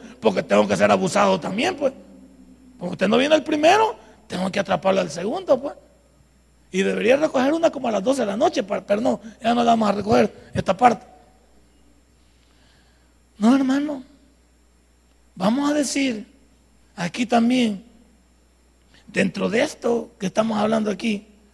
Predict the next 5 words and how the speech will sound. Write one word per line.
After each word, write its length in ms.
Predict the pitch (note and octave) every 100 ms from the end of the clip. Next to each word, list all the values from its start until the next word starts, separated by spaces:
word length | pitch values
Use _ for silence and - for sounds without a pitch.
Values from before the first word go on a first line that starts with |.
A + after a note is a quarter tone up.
| _ _
el 180 | F#3 F#3+
materialismo 1000 | F#3 F3 F#3 F3+ G3+ D4 B3+ G#3+ A3+ - _ _ _ _ -
no 180 | A#3
es 120 | C#4 A#3
bueno. 600 | C#4 D#4 D#4 C#4+ A#3+